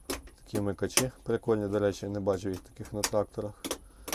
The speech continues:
Не часто ставлять. Ну, ще, мені здається, це ручний газ. Має бути, погляньте. Тут електронна педаль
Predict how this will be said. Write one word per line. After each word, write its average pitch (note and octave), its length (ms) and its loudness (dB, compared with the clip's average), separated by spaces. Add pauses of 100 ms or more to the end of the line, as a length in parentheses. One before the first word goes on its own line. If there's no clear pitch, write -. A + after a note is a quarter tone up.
(220)
Не G#2 140 -4
часто G2 320 -2
ставлять. F2+ 540 -10 (1300)
Ну, B2+ 200 -6
ще, A2+ 420 -2
мені G2 240 -6
здається, F#2 500 -8 (100)
це G2 180 -14 (760)
ручний G2 380 -6
газ. G2+ 340 -12 (1160)
Має F2+ 160 -8
бути, F#2 340 -8 (240)
погляньте. F#2+ 460 -4 (840)
Тут - 300 -8
електронна G2+ 540 0
педаль F#2 380 0